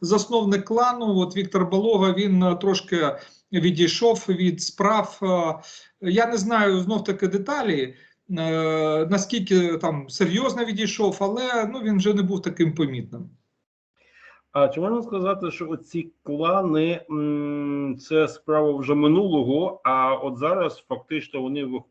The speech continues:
Speaker 2: відходять на, на другий план і вже такої ролі не будуть відігравати?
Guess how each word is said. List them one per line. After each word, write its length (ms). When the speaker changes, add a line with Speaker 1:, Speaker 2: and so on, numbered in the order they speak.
Speaker 2:
відходять 380
на, 180
на 180
другий 300
план 260
і 80
вже 200
такої 340
ролі 260
не 260
будуть 360
відігравати? 800